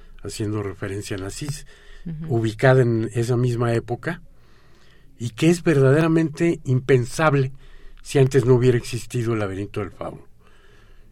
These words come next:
Speaker 1: Y si no impensable, pues sería la película que estaría marcando ese giro de tuerca, ese, ese cambio que nos, este,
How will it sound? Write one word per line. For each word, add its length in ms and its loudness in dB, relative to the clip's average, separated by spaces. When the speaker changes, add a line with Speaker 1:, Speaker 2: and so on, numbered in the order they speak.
Speaker 1:
Y 100 -2
si 120 2
no 100 8
impensable, 640 6
pues 200 -2
sería 260 4
la 100 4
película 500 2
que 100 2
estaría 460 4
marcando 540 4
ese 200 2
giro 320 -4
de 80 -6
tuerca, 400 -12
ese, 260 -10
ese 260 0
cambio 500 2
que 160 -4
nos, 260 -6
este, 500 -14